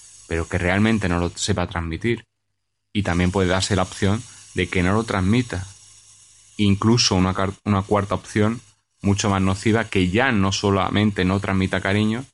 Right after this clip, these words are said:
no transmita la ausencia de cariño, sino que transmita la presencia de una sensación negativa que te intoxique. De ahí viene el nombre de síndrome de la progenitora tóxica.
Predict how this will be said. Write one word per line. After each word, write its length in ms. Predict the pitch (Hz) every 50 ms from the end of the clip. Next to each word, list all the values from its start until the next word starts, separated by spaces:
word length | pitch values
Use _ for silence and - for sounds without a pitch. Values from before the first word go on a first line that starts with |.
| _ _ _ _ _ _ _ _ _ _ _ _ _ _ _
no 120 | - 104 101
transmita 520 | 104 107 101 95 95 98 107 101 107 101
la 100 | 98 90
ausencia 640 | 87 87 87 - - 117 117 117 113 117 - 95 87
de 100 | 85 90
cariño, 440 | - 95 92 98 98 98 101 113 120
sino 260 | - - 95 92 87
que 100 | 92 87
transmita 440 | - 87 87 85 85 85 - - 101
la 140 | 101 95
presencia 580 | 104 - 92 - - 92 90 90 95 101 98 95
de 340 | 90 87 82 - - - - _ _ _ _ _ _ _ _
una 160 | - 90 98
sensación 540 | 98 - 101 98 - 98 98 - 101 87 95
negativa 500 | 101 95 90 87 - - 101 92 87 87
que 140 | - 92 90
te 120 | - 87
intoxique. 800 | 87 90 87 - 95 92 - - - - 117 104 98 - - -
De 140 | - 85
ahí 80 | 85 87
viene 220 | 87 92 92 92
el 120 | 90 85 85
nombre 360 | 92 92 92 90 92 98 92
de 60 | 87
síndrome 560 | 90 - - 92 92 92 92 92 92 92 107 - - - - - - _ _
de 80 | - -
la 100 | 80 78
progenitora 720 | - - 87 82 - - 82 82 82 - 85 82 85 82
tóxica. 600 | - - 82 - - - - - - - - -